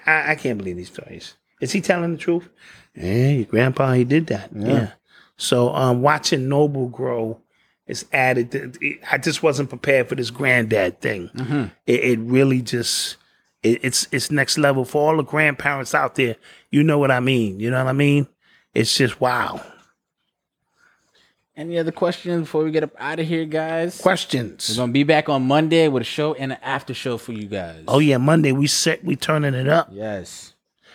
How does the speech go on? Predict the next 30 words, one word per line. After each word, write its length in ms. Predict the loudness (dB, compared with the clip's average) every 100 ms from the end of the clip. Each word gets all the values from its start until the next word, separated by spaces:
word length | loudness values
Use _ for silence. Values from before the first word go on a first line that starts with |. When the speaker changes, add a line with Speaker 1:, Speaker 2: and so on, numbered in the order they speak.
| -20 _
Speaker 1:
Black 300 | 0 0 0
Dot, 260 | 0 0 -2
watch 480 | -2 -2 -2 -4 2
Billy 480 | 4 4 4 0 _ _ _ _
Carson 640 | -2 2 4 2 0 0 -2
on 160 | -2 -4
Forbidden 560 | -2 -2 2 0 0
T 220 | -4 -2
V. 320 | 0 0 -2 _ _ _ 0
Yes, 240 | 0 0
I 100 | -2
do 180 | 2 2
watch 340 | 4 0 0
Billy 260 | 0 2 0
Carson 420 | 0 0 0 -2
from 180 | -8 -12
time 300 | -2 -2 0
to 60 | -4
time. 440 | -4 -2 -4 -6 _ _ _ _ _ -2
Absolutely. 840 | 0 0 -2 2 2 0 -10 -10 _ _ _ _ _ _ _ _ _ _ _ _ _ _ _ _ _ _ _
He 160 | _ -6
be 140 | -4
dropping 480 | -4 -2 -2 -2 -4
it. 100 | -10 _ -20 _ 0
Thank 260 | 2 2
you 60 | -2
for 120 | -4
the 60 | 0
happy 320 | 0 0 -2
birthday. 500 | 0 0 2 0 0